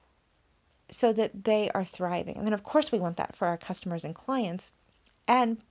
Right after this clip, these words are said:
one of the ways we deliver that is through one of our other core values, which is extreme service. I didn't just want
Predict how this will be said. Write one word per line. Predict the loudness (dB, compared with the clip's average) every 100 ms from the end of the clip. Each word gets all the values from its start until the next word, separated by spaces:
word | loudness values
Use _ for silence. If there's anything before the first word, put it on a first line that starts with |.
| -6
one | -2 0
of |
the | 2
ways | 2 0
we | -2
deliver | 0 2 2 0
that | 0 -2 -2 -6 -18 -18 -4 4
is | 4 4 0
through | -6 0 4 6 4 2 _ _ _ _ _ -20 -12 -2
one | 2 2 2 0
of | 0 2 0 0
our | 2
other | 4 2
core | 2 0
values, | 0 -2 -4 -6 -6
which | 0 0 0
is | -2 -2 -6
extreme | -8 -4 -4 -4 -2 0 0 0 -2 -4 -10 -20 -20 -20 -14
service. | -6 -2 0 -2 -6 -10 -6 -6 -6 -14 _ -20 -20 -20 -20 -20 -20 -20 -20 -20 _ -20 _ _ _ _ _
I | 2 6
didn't | 4 4
just | 2 2
want | 4 2